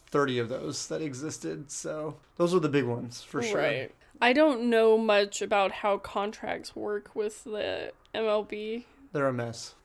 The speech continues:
Speaker 2: So I was reading up on it, and I didn't understand what was happening. All I know is there are people who are accepting the opt-out option and becoming free agents, and then there are those who are not.
Speaker 1: Yeah.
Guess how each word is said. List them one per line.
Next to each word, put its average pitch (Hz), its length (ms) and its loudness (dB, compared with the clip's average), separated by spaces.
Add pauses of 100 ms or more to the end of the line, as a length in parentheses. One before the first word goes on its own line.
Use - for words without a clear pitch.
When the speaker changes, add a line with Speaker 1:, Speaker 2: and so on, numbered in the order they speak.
Speaker 2:
So 226 720 -2
I 233 200 2
was 240 280 2
reading 220 480 2
up 202 200 0
on 226 160 2
it, 254 220 2
and 202 140 -4
I 202 120 0
didn't 196 280 -4
understand 196 480 -6
what 196 160 -4
was 208 120 -8
happening. 220 600 -4 (280)
All 226 200 4
I 233 100 6
know 208 220 6
is 214 380 -2
there 214 180 4
are 214 80 4
people 220 480 4 (100)
who 202 200 -2
are 233 420 4 (280)
accepting 220 760 2
the - 240 0 (100)
opt-out 214 600 2
option 247 800 2 (160)
and 208 560 -2
becoming 214 400 -2
free 208 240 -2
agents, 226 380 0
and 214 120 0
then 196 140 -2
there 190 180 0
are 190 60 -4
those 196 320 -6
who - 100 -8
are - 120 -6
not. - 560 -8 (240)
Speaker 1:
Yeah. 180 140 -10